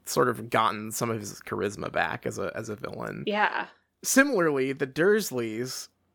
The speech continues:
Speaker 1: in abstract, are horrible people who should never have children near them, right?
Speaker 2: Right.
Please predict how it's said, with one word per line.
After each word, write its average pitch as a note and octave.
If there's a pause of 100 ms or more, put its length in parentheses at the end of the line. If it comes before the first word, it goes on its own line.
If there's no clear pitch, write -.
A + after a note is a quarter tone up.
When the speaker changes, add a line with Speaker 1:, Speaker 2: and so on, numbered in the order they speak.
(220)
Speaker 1:
in F3
abstract, B2+ (460)
are A2+ (140)
horrible C#3+
people A#2+
who C3
should A#2+
never B2+
have A#2 (500)
children A#2+
near A2
them, A2
right? A2+ (140)
Speaker 2:
Right. -